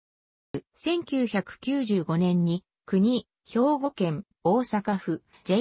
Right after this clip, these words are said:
イアール西日本や伊丹市などから構成される、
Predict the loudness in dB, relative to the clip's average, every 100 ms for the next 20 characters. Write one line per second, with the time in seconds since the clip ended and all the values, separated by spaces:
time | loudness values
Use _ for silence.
0 | 0 -2 -2 0 0 -2 -4 -4 -2 0
1 | 0 0 -2 -2 -2 -2 -2 0 0 -2
2 | -4 -4 -2 -4 0 -2 0 -2 0 -2